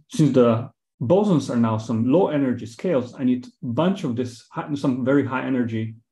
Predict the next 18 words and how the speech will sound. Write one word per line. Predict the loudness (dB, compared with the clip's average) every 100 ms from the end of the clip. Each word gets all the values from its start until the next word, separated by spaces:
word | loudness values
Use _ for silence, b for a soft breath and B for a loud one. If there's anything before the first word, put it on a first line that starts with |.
| -2
process | 0 0 -4 -8 -14 -10
to | -8
actually, | -8 -6 -6 -4 -8 -18 _ _ _
uh, | -6 -4 -4 -6 -10
to | -6
actually | -6 -4 -2 0
recombine, | 2 2 2 -2 -4 -10 -14 -12
uh, | -10 -10 -12 -16 _
the | -8 -6 -6
holon | -8 -6 -6 -6
doublet | -8 -6 -8
pairs. | -8 -14 -16 -20 _ _ -20 b b b b b b b _ -20 -2
And | 4 4
if | 4
you | -2 -4 -6
then | 0 2
try | 2 -2
to | -2 -4 -4